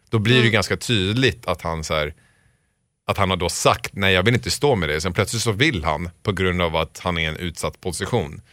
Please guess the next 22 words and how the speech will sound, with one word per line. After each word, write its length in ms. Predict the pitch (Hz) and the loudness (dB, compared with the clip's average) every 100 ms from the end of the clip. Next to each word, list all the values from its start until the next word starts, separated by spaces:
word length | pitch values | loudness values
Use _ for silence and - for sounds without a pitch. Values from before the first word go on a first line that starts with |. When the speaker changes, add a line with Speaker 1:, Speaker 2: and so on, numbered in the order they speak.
| _ _ - | _ _ -12
Speaker 2:
Mm. 180 | 208 - | -8 0
Speaker 1:
Då 80 | |
blir 220 | 104 127 127 | 4 4 4
det 60 | |
ju 60 | 104 | 2
svårt 420 | - 95 82 - | 0 -2 -2 0
att, 180 | 80 - | -4 -2
liksom, 400 | 82 - 80 78 - _ _ - | -4 -2 -4 -6 -10 _ _ -8
ta 100 | - | 0
åt 260 | 110 117 - | 4 4 2
sig 360 | - 80 78 80 | -2 0 0 -2
då 200 | 85 78 | -4 -4
för 120 | 87 | -2
tjejerna, 400 | 95 87 101 92 | 0 2 0 0
kan 100 | - | -4
jag 100 | - | -6
tänka 260 | 78 78 | -8 -8
mig. 200 | - - - _ _ | -10 -12 -14 _ _
Speaker 2:
Ja, 80 | 226 | 0
men 140 | 240 | 2
typ 200 | 226 190 | 2 -4
Felicia. 720 | - 190 185 - - - 196 | -2 -2 -2 -4 -8 -8 -8